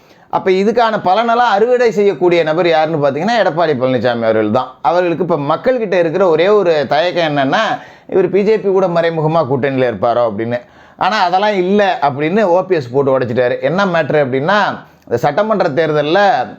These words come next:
அஹ், அமித்ஷா சொன்னாராம், அஹ், "பன்னீர்செல்வம், அஹ், டி டி வி, சசிகலா எல்லாத்தையும் சேர்த்துக்குவோம் நம்ம, எங்களுக்கு கொடுக்குற சீட்ல ஒரு இருபது சீட்டு சேர்த்து கொடுங்க, அவங்கள்ட்ட நாங்க டீல் பேசிக்கிறேன்னு" அமித்ஷா சொன்னாராம். "அதெல்லாம் முடியாது, கிளம்பு, காத்து வரட்டும்ட்டாராம்."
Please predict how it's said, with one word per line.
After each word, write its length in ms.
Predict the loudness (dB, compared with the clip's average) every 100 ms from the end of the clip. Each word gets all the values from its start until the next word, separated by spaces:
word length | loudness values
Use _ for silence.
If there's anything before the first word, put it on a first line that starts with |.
| -8 0
அஹ், 200 | 0 2
அமித்ஷா 340 | 0 0 0 0
சொன்னாராம், 460 | 0 -2 0 -2 -8 -20 _ -20 _ _ _ _ _ -20 _ _
அஹ், 220 | 0 0 0
"பன்னீர்செல்வம், 880 | 0 -2 -2 0 2 2 0 -2 -4
அஹ், 120 | -4 -2
டி 140 | 0
டி 280 | 0 0 0
வி, 40 |
சசிகலா 460 | 0 0 0 2 2 2 2
எல்லாத்தையும் 320 | 0 0 -2 0
சேர்த்துக்குவோம் 460 | 0 0 0 0
நம்ம, 500 | 0 -2 0 0 -2 -6 -20 _
எங்களுக்கு 380 | -2 2 0 2
கொடுக்குற 160 | 0
சீட்ல 320 | 0 0 0 0
ஒரு 180 | 2
இருபது 240 | 2 0 2
சீட்டு 220 | 0 0
சேர்த்து 300 | 0 0 0
கொடுங்க, 340 | 0 2 0 0
அவங்கள்ட்ட 260 | 0 0
நாங்க 200 | 0 0
டீல் 300 | 0 0 0
பேசிக்கிறேன்னு" 400 | 0 0 0 0
அமித்ஷா 380 | 0 -2 0 -2
சொன்னாராம். 440 | -2 0 0 -2 -2
"அதெல்லாம் 280 | -2 0 -2
முடியாது, 480 | -2 0 2 0
கிளம்பு, 360 | -2 -2 0 -2
காத்து 360 | -2 -2 0 -2
வரட்டும்ட்டாராம்." 600 | 0 -2 0 0 0